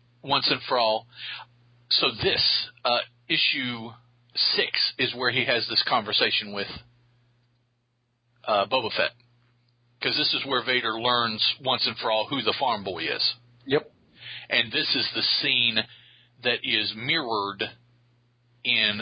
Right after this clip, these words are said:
Speaker 1: one of the issues of Star Wars, the Star Wars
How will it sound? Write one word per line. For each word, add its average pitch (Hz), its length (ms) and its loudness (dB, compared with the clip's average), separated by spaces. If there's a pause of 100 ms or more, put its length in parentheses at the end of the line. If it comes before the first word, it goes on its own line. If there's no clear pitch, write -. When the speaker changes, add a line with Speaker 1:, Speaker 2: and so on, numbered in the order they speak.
Speaker 1:
one 117 280 0
of 104 100 -4
the 117 80 2 (120)
issues 117 280 -2
of 101 80 -8
Star 120 360 0
Wars, 87 400 -2 (400)
the 104 80 -8
Star 110 280 2
Wars 98 200 -8